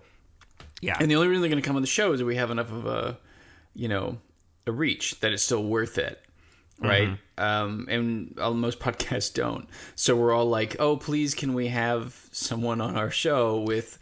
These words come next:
Speaker 1: Right.
Speaker 2: um, our audience of two hundred and eighty people or whatever?" Um, I'm just picking that number arbitrarily, uh, just out of, out of thin
Speaker 1: <laughs>
Speaker 2: air
Speaker 1: Out of
Speaker 2: to
Speaker 1: the
Speaker 2: re-,
Speaker 1: blue.
Speaker 2: to reflect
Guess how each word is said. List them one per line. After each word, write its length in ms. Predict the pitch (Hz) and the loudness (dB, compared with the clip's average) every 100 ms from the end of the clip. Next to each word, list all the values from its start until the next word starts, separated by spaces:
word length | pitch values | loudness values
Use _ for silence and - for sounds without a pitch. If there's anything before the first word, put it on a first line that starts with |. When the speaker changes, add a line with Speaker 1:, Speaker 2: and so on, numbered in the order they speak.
| 101 | -8
Speaker 1:
Right. 460 | 101 101 104 104 | -4 0 2 2
Speaker 2:
um, 140 | 101 104 - | 0 -2 0
our 220 | 113 110 | 2 2
audience 460 | 110 117 107 110 113 | 2 0 -2 -2 -6
of 120 | 104 | -6
two 140 | - 117 | -4 -2
hundred 220 | 110 104 | -2 -2
and 80 | 104 | -2
eighty 200 | 98 98 | -4 -4
people 380 | 160 151 110 113 | -4 -4 -2 -4
or 60 | |
whatever?" 300 | - 120 123 - - - - - - | -4 -6 -8 -12 -18 -18 -20 -14 -4
Um, 500 | 120 117 110 107 110 - - | 0 0 0 -2 -4 -8 0
I'm 120 | 151 | 2
just 220 | 156 135 | 2 -2
picking 280 | - 127 123 | -2 -4 -2
that 140 | 110 104 | -2 -2
number 280 | 117 107 - | -4 -2 -2
arbitrarily, 880 | 113 110 - 117 113 110 104 95 - _ - | -2 -2 -2 0 0 0 -2 -6 -10 _ -4
uh, 380 | 117 101 92 92 | -2 0 0 -2
just 340 | 123 117 - | -4 -2 0
out 160 | 127 120 | 2 2
of, 260 | 107 98 - | 2 -2 0
out 100 | 127 | 0
of 100 | - | 2
thin 180 | 165 | 0
Speaker 1:
<laughs> 20 | 165 | 2
Speaker 2:
air 160 | 190 | 4
Speaker 1:
Out 60 | 135 | 4
of 40 | |
Speaker 2:
to 60 | 123 | 2
Speaker 1:
the 60 | 127 | 2
Speaker 2:
re-, 120 | 151 | 2
Speaker 1:
blue. 140 | 143 107 - | 2 -4 -6
Speaker 2:
to 120 | - | -2
reflect 640 | 180 165 - 202 196 175 - | 2 0 0 -2 -2 -2 -6